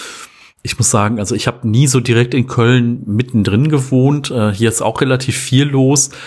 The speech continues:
aber ich find das irgendwie auch ganz schön, so dass man, äh,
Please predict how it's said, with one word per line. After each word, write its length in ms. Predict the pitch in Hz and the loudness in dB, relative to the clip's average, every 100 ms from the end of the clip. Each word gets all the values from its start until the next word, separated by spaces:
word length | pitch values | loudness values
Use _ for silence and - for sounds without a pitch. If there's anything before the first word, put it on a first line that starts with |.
| - | -10
aber 220 | - 101 113 | -4 -2 0
ich 140 | - | 0
find 200 | - 131 | -2 0
das 140 | 120 - | 0 0
irgendwie 320 | 117 113 120 | -2 -2 -2
auch 160 | 104 - | -2 -2
ganz 220 | 110 - | -2 0
schön, 380 | - 113 101 90 | 2 2 2 -2
so 160 | - 98 | -4 -2
dass 180 | 104 - | -2 0
man, 240 | 104 107 | 0 0
äh, 320 | 98 95 95 | 0 0 0